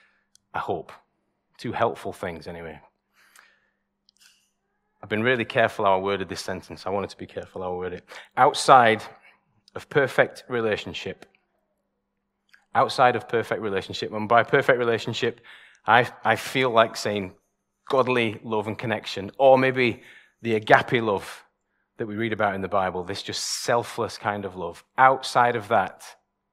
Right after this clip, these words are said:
I think beauty eventually always decays.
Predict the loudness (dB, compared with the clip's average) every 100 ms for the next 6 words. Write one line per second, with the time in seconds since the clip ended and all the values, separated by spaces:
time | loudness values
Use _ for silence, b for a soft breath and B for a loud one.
0 | _ _ _ _ _ _ _ _ _ _
1 | -10 -10 -4 -2 -2 -8 -20 _ _ _
2 | _ _ _ _ _ _ _ -8 -8 -6
3 | -8 -8 -12 _ _ _ _ _ _ _
4 | _ -8 -4 -4 -4 -8 -8 -10 -14 _
5 | -8 -6 -4 -4 -6 -10 -14 -20 _ -20
6 | -16 -12 -12 -12 -20